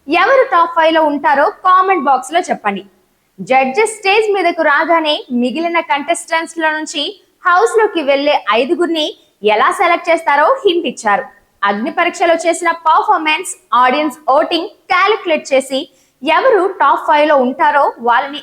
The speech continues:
అఫీషియల్ గా సెవెంత్ న బిగ్ బాస్ నైన్ లాంచింగ్ రోజు సెలబ్రిటీలతో పాటు పంపిస్తాం.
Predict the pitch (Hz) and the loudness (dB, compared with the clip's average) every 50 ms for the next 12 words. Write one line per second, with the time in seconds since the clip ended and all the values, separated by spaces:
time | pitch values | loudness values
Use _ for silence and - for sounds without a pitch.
0 | - - 233 226 - 359 359 - 415 370 370 349 - 311 381 403 - - - - | -6 -4 -4 -4 -4 -6 -8 -4 -2 -2 0 2 2 2 0 -2 -4 -12 -18 -20
1 | _ - - - 392 370 381 403 494 480 480 - 294 294 320 262 220 277 277 214 | _ -16 -8 -2 -2 0 0 0 -2 -2 -2 -2 0 0 0 0 -2 -4 -4 -4
2 | 226 226 302 302 311 311 - 285 277 269 269 285 294 311 294 _ - 262 262 277 | -2 0 0 0 0 -2 -6 -4 -2 -2 -2 -2 -6 -10 -14 _ -8 -2 0 0
3 | 302 370 427 427 - 359 320 294 277 262 233 - 285 320 302 - 330 277 277 294 | 2 0 0 -2 -4 -4 -2 0 2 0 0 0 -4 -8 -6 -4 -2 0 0 0
4 | 302 247 311 302 302 247 269 262 262 262 254 254 - 208 202 196 - 349 381 - | 0 -2 -4 -6 -8 -6 -2 -2 -2 -2 -2 -2 -2 -2 -2 -2 -2 -4 -4 -2
5 | 359 311 302 285 - 269 - - 214 185 | -2 -2 -2 -2 -6 -8 -6 -4 -4 -4